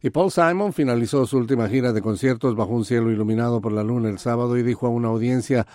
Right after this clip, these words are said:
en un parque de Queens, Nueva York, que sus ovaciones significan más de lo que puedan saber.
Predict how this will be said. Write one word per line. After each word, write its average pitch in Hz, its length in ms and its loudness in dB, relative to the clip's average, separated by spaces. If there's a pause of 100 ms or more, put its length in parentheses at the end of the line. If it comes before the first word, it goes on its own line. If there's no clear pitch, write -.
(260)
en 98 120 -6
un 101 120 -2
parque 120 320 0
de 104 140 0
Queens, 123 400 0
Nueva 101 240 -2
York, 120 260 -2
que 110 80 -6
sus 107 180 -6
ovaciones 123 680 0 (340)
significan 131 840 0 (300)
más 131 560 0 (460)
de 117 160 0
lo 113 180 0
que 107 560 0
puedan 101 560 2
saber. 92 480 -4